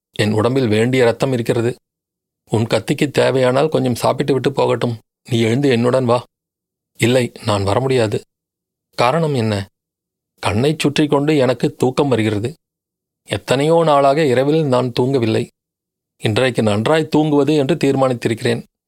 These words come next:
அதனால்தான் பூனையை கூட தூக்கி எறிந்தேன். தம்பி,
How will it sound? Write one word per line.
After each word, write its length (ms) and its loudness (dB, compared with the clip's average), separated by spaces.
அதனால்தான் 580 0
பூனையை 440 0
கூட 200 2
தூக்கி 380 -2
எறிந்தேன். 360 -2
தம்பி, 420 -2